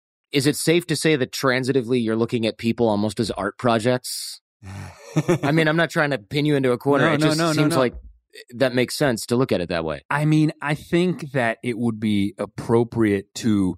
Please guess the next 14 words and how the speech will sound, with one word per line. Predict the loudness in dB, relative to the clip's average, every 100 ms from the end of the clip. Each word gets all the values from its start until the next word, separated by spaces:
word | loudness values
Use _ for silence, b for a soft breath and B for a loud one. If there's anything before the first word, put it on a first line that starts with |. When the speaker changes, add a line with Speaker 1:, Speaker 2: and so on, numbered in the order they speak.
| -8 _ _ _ _ _
Speaker 2:
I | -6
think | -2
it | 0
was, | 2 0 0
uh, | -4 -2
Dawkins | 2 2 2 -4 -8 -8
who | -10
said, | -6 -2 -2
"If | -2
you | -2
want | 0 2
to | 0
understand | -2 -4 -6 -4 -2
life, | -2 0 0 -2 -8 -18